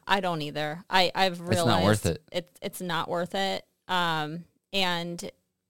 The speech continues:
Speaker 1: I think it all, like, I feel like as a family, you can kind of,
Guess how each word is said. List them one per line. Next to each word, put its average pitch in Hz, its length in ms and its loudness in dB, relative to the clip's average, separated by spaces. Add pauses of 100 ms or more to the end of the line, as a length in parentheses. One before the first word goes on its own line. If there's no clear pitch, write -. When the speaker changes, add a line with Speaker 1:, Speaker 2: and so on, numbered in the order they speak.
(540)
Speaker 1:
I 202 80 -4
think 262 400 -2
it 202 160 -2 (180)
all, 185 680 0 (100)
like, - 560 -8 (2000)
I 233 100 -6
feel 254 320 2
like 226 360 0
as 190 160 -2
a 180 80 -4
family, 196 480 -2
you 196 180 -4
can 185 200 -8
kind 180 300 -4
of, 170 320 -2